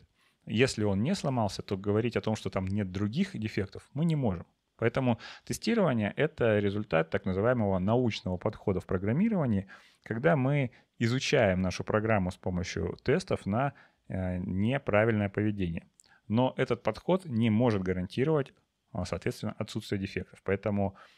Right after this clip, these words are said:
а, корректность программы доказывается через математическую модель, математические методы, а через тесты мы лишь только проверяем какие-то основные моменты, которые нам интересны.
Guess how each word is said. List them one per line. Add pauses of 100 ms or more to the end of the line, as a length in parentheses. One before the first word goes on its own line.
(160)
а,
корректность
программы
доказывается
через
математическую
модель,
математические
методы, (320)
а
через
тесты
мы
лишь
только
проверяем
какие-то
основные
моменты,
которые
нам
интересны.